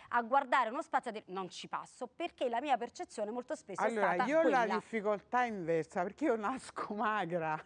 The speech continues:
Speaker 1: Quindi tu hai avuto,
Speaker 2: Per
Speaker 1: eh.
Speaker 2: cui quando ero grassa io mi ficcavo e non ci passavo.
Speaker 1: Ecco,
Speaker 2: Per
Speaker 1: quindi è
Speaker 2: cui,
Speaker 1: stato, è stato anche un,
Speaker 2: cioè,
Speaker 1: un
Speaker 2: eh,
Speaker 1: processo
Speaker 2: era
Speaker 1: particolare.
Speaker 2: una, io provavo a arrampicarmi sugli scogli e non ci riuscivo, per cui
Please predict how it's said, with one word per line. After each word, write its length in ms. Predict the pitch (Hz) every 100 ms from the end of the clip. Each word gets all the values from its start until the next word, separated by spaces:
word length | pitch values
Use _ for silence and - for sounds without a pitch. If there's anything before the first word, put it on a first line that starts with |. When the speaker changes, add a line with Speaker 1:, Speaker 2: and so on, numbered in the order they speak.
| -
Speaker 1:
Quindi 300 | 339 294 285
tu 60 |
hai 120 | 330 294
avuto, 280 | 294 285
Speaker 2:
Per 120 | 320 285
Speaker 1:
eh. 60 | 302
Speaker 2:
cui 140 | 269
quando 360 | 240 320 349 311
ero 340 | 294 302 269
grassa 600 | 226 214 180 180 - 220
io 200 | 254 302
mi 160 | 254 208
ficcavo 580 | 240 247 - 208 208 185
e 60 |
non 180 | 175 214
ci 140 | -
passavo. 800 | 185 165 - - 226 202 175 170 -
Speaker 1:
Ecco, 260 | 226 214 330
Speaker 2:
Per 100 | 240
Speaker 1:
quindi 200 | 285 277
è 60 |
Speaker 2:
cui, 120 | 339 311
Speaker 1:
stato, 160 | 262
è 80 | 262
stato 220 | 262 262
anche 320 | 277 285 277
un, 60 | 262
Speaker 2:
cioè, 200 | 240 262
Speaker 1:
un 80 | 262
Speaker 2:
eh, 100 | 254
Speaker 1:
processo 380 | 247 269 247 262
Speaker 2:
era 120 | 254
Speaker 1:
particolare. 60 | 254
Speaker 2:
una, 680 | 254 262 262 247 240 233 -
io 380 | 269 320 330 311
provavo 460 | - 254 254 247 233
a 40 |
arrampicarmi 760 | 226 226 233 220 269 269 226 208
sugli 280 | 190 226 262
scogli 480 | - - 226 214 196
e 40 |
non 220 | 202 226
ci 160 | - 220
riuscivo, 720 | 208 208 - - 277 233 202
per 220 | 220 240
cui 320 | - 294 240